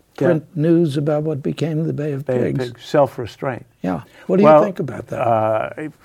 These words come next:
Speaker 1: everyone, everyone recognizes, including Jack Kennedy,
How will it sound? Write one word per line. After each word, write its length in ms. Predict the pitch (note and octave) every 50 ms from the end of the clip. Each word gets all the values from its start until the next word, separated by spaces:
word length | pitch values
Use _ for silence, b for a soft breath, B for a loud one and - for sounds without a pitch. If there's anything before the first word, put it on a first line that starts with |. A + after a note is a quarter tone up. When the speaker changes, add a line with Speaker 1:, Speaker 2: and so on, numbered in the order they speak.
| - -
Speaker 1:
everyone, 600 | F3+ D#3+ D#3 D#3 C3+ A2 G#2+ G#2+ G#2 G2 G2+ - - _ _ _ _ _ _ _ _ _
everyone 540 | - D#3+ D3+ C#3+ D3+ C#3+ A#2 G#2+ G2 G2+ G#2+
recognizes, 920 | G#2+ G#2+ A2+ A2 - A2+ G2+ A#2+ A#2 G#2+ - G#2+ - - C3+ A#2+ - -
including 480 | A#2 G#2+ - - C#3+ C3 A2 G2+ G2 G2
Jack 280 | G2 A2 F#2 F2 - -
Kennedy, 440 | C#3+ F3 E3+ C#3 G#2 F2+ F2 F#2